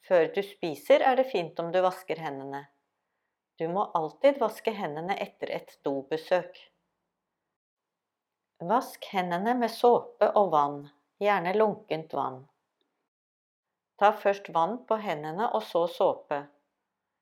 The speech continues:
Gni hendene mot hverandre. Vask så godt mellom fingrene og oppå hendene. Hvis du har skitt under neglene,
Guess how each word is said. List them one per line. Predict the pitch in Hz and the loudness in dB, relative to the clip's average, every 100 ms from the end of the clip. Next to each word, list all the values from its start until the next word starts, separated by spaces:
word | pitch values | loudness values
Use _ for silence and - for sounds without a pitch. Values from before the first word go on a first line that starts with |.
| _ _ - | _ _ -12
Gni | 175 190 233 | -6 -2 -2
hendene | 214 170 156 175 196 | -2 -4 -4 -6 -6
mot | 165 147 127 - | -6 -8 -10 -4
hverandre. | 151 143 143 135 151 156 _ _ _ _ _ _ _ _ _ _ _ _ _ | -4 -2 -4 -6 -8 -8 _ _ _ _ _ _ _ _ _ _ _ _ _
Vask | 175 220 - - | -4 -4 -6 -12
så | - 185 | 0 0
godt | 185 202 262 - - | 2 0 0 -10 -6
mellom | 180 170 180 | -6 -4 -6
fingrene | 190 233 185 151 147 156 220 - | -2 -2 0 -4 -6 -4 -4 -2
og | 202 - | -2 -2
oppå | - - | -4 -2
hendene. | 165 151 135 135 139 - _ _ _ _ _ _ _ _ _ _ _ _ _ _ _ - | -2 -4 -8 -10 -12 -16 _ _ _ _ _ _ _ _ _ _ _ _ _ _ _ -8
Hvis | 180 - | -8 -6
du | - | -6
har | 202 226 226 | -4 -4 -4
skitt | - 247 247 - | -2 -2 -4 -4
under | 196 202 | -2 -2
neglene, | 233 214 180 165 180 | -2 -4 -4 -6 -4